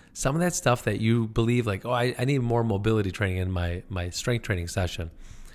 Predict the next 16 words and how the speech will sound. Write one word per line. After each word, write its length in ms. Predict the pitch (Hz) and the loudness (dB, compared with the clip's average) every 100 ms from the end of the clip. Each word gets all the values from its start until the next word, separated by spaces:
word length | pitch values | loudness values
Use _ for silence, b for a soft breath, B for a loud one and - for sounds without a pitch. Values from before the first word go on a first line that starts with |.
| B B | B B
I'm 100 | 131 | 2
gonna 120 | 160 | 2
tell 140 | 175 | 2
you 80 | 82 | 2
what, 420 | 85 - - - - | 4 2 -2 -20 -6
if 160 | 104 - | -2 0
you're 100 | 127 | 2
coming 300 | 147 143 127 | 2 2 2
here, 380 | 143 151 165 B B B B B - | 4 4 2 B B B B B -4
your 180 | 117 120 | 2 4
mobility 400 | 131 117 123 123 | 6 8 8 8
work 260 | 113 110 | 6 4
is 180 | 110 95 - - _ _ - | 0 -4 -10 -20 _ _ -2
added 340 | 123 131 104 | 2 4 4
into. 560 | 110 110 107 95 85 85 | 6 4 4 0 0 -4
Why? 500 | - 95 95 123 160 | -4 0 2 2 0